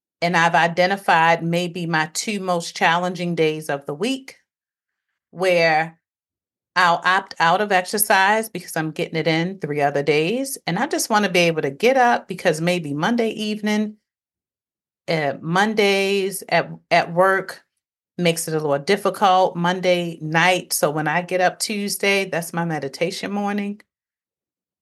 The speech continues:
The bottom line is this.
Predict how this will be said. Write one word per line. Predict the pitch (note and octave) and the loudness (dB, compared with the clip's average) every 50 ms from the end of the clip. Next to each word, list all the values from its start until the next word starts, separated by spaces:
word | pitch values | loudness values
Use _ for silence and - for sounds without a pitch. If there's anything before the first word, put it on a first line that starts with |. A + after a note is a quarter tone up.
| _ _ _ _ _ _ _ _ _ _ _ _ _ _ _ _ _ _ _ _ _ _ _ _ _ _ _ _ _ _ _ _ _ _ _ _ _ _ _ - | _ _ _ _ _ _ _ _ _ _ _ _ _ _ _ _ _ _ _ _ _ _ _ _ _ _ _ _ _ _ _ _ _ _ _ _ _ _ _ -8
The | F#3 F3+ G#3 | -2 -2 -2
bottom | G#3 - A3 G#3+ C#4 D#4+ C#4+ A3+ G3+ | 2 2 4 4 4 2 0 0 0
line | F#3+ F3+ F3 E3+ D#3+ C#3+ C3 C3+ C#3 C#3+ - - _ - | 2 2 2 2 2 0 -2 -4 -6 -8 -12 -14 _ -8
is | E3+ F3 D#3 - | -6 -6 -6 -6
this. | D3+ - - - - - - - - - | -8 -8 -8 -8 -10 -10 -10 -12 -14 -18